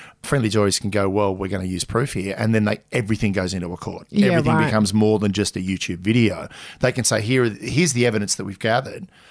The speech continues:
Speaker 1: What are you gonna do?"
Speaker 2: So what are we learning out of this whole process? We're
Speaker 1: What we're learning
Speaker 2: learning
Speaker 1: out of this whole process at the moment is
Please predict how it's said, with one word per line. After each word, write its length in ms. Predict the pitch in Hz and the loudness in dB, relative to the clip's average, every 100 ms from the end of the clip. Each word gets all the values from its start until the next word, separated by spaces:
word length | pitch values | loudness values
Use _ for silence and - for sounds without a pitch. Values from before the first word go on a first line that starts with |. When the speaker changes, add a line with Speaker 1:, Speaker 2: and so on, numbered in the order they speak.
| - _ | -20 _
Speaker 1:
What 220 | 107 113 101 | 0 2 2
are 20 | |
you 120 | 95 | -2
gonna 280 | 95 92 92 | -2 -4 0
do?" 260 | 131 104 - _ | 0 -2 -4 _
Speaker 2:
So 480 | - 294 277 285 - | 0 2 4 2 -2
what 220 | 254 269 330 | 0 2 4
are 40 | |
we 120 | 339 | 4
learning 300 | 247 226 220 | 4 2 2
out 100 | 196 | 2
of 100 | 185 | 0
this 140 | 185 175 | -2 0
whole 160 | 185 | 0
process? 500 | 160 156 156 131 175 | 0 -2 -2 -2 0
We're 80 | 185 | 2
Speaker 1:
What 100 | 233 | 4
we're 60 | 294 | 4
learning 120 | 226 | 4
Speaker 2:
learning 180 | 202 175 | 4 4
Speaker 1:
out 120 | 156 | 2
of 60 | 139 | 2
this 140 | 135 | 2
whole 160 | 151 127 | 4 2
process 420 | 139 143 131 - | 2 2 2 2
at 60 | |
the 60 | - | 2
moment 280 | 127 131 120 | 4 4 2
is 260 | 139 135 | 2 2